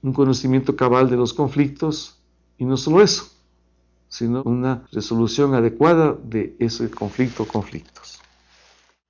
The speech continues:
La disciplina. Para mantener la disciplina, para impulsarla,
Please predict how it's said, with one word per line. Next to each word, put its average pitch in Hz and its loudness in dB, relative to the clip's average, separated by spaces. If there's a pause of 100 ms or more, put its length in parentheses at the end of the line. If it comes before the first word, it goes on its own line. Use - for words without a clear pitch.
(1400)
La 135 -2
disciplina. 131 4 (1500)
Para 113 2
mantener 123 2
la 156 6
disciplina, 151 4
para 110 0
impulsarla, 120 0